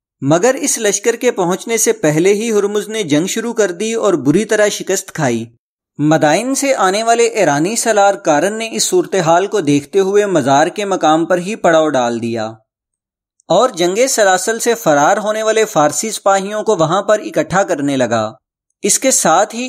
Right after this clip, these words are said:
इसने किसरा फारस को मजीद अफवाज भेजने की दरख्वास्त भी कर दी। दूसरी तरफ मुजाहिदीन इस्लाम का एक दस्ता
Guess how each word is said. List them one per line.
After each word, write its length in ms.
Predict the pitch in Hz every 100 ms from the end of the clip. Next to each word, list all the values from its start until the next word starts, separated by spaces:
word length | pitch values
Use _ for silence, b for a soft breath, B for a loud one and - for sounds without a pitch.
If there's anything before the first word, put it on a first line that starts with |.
| -
इसने 280 | - 240 240
किसरा 440 | 240 147 180 220 226
फारस 420 | - 156 196 -
को 160 | 226 214
मजीद 380 | 156 147 208 -
अफवाज 480 | - 185 185 196 160
भेजने 420 | 156 131 160 196
की 140 | 214
दरख्वास्त 540 | 165 160 156 156 175 185
भी 140 | 220
कर 200 | 185 139 107
दी। 360 | 120 117 117 _ _ _ _
दूसरी 500 | 117 156 170 - 262 269
तरफ 300 | 269 269 226
मुजाहिदीन 600 | 185 156 151 143 156 190
इस्लाम 640 | 240 233 - 190 180 214
का 180 | 226 226 -
एक 240 | 185 190 147
दस्ता 440 | 139 - 131